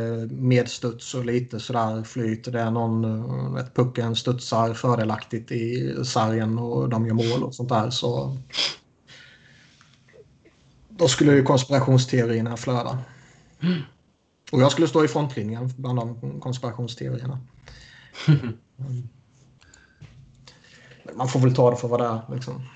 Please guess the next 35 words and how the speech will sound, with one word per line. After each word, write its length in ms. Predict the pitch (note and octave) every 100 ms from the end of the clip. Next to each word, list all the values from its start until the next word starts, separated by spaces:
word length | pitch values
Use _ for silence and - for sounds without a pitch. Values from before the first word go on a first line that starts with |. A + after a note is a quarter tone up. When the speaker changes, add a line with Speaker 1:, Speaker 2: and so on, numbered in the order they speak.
| _ _ _ _ _ _ - -
Speaker 2:
Ja, 260 | B2 A#2+ - -
jag 180 | C3
är 40 | A#2+
rätt 180 | A#2 -
glad 220 | A2 E2+
att 120 | G2
det 100 | A2+
i 60 | G#2+
alla 140 | G#2
fall 140 | - G2
blir 160 | G2+ F2
en 140 | F#2+
hockey 320 | G2 G#2+ -
nu 180 | A2 G#2
här. 180 | G2+ - - _ _ _ _ _ _
Det 160 | - -
hade 140 | A#2+
varit, 360 | G#2 G#2 - -
jag 240 | - G2 -
förstår 640 | A#2+ A#2 - - A2 F#2+
alla, 480 | G#2+ G2+ F2 F2 F#2+ - _
allt, 380 | - G2 G2 -
eh, 540 | F2+ F2+ F2+ F2+ F2 D#2+ - - -
all 120 | - G2+
kritik 440 | - - A#2+ A#2
mot 300 | A2 G#2+ F2+
det, 80 | F#2+
men 160 | F#2+
det 80 | G2+
är 40 | G#2
på 160 | -
något 200 | A2 F#2+
sätt 200 | - F#2
bara, 300 | F#2 F2+ -
det, 260 | - -